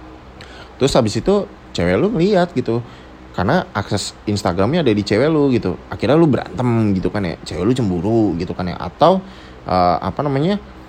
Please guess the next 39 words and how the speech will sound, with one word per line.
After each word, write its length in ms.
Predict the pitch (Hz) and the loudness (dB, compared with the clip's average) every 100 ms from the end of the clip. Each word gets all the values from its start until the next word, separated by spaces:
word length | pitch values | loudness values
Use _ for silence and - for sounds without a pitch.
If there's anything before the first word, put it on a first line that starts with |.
| - - | -20 -8
lu, 320 | 107 120 208 - - - - - - - - | 2 4 6 2 -6 -20 -20 -20 -20 -20 -4
eh, 300 | 104 98 95 - - - - - - - | 0 2 0 -4 -18 -20 -20 -20 -20 -12
s-, 160 | - - 120 | -10 -2 2
WhatsApp 320 | 113 - 107 185 | 2 2 4 6
lu 80 | |
di, 240 | 139 113 110 - - - - - - | 6 4 2 -6 -20 -20 -20 -20 -2
di 80 | 127 | 0
cloning 560 | - 127 185 202 180 175 | 4 4 6 6 6 6
gitu 240 | 160 147 | 4 4
sama 160 | 120 113 | 2 0
pasangan 480 | 110 110 113 123 | -4 -2 0 0
lu. 320 | 151 151 143 131 | 4 6 6 4
Jadi 160 | 110 | 4
akhirnya 320 | 180 175 185 285 - - - - | 4 2 0 -2 -6 -20 -20 -4
bahkan 480 | 113 117 107 202 240 | 2 4 4 2 2
kalau 320 | 143 127 113 76 | 4 6 6 6
lu 160 | 123 117 | 4 6
nggak 160 | 110 110 | 4 4
ada 0 | |
niat 240 | 107 104 | 0 -2
selingkuh 320 | - 104 90 | -2 -2 -2
pun, 320 | 92 160 208 | 0 2 2
kalau 240 | 208 107 95 | 2 2 4
ada, 240 | 101 95 | 4 2
eh, 400 | 90 - - 85 78 - | 0 -6 -2 -2 -2 -2
ada, 240 | 95 92 | 2 2
ada 180 | - 95 | 2 -2
temen 320 | - 92 98 | 0 -2 0
lu 120 | 120 131 | 2 2
atau 240 | 113 95 | 4 0
rekan 160 | 95 90 | 0 -4
kerja 320 | 90 87 98 | -2 2 4
lu 160 | 127 | 6
atau 160 | 135 107 | 4 2
temen 320 | 92 92 92 | -2 -2 -2
kuliah 320 | 98 92 95 | 0 4 4
lu, 160 | 120 143 | 4 2
sekolah 320 | - 87 95 | 2 2 4
lu 240 | 123 139 | 4 4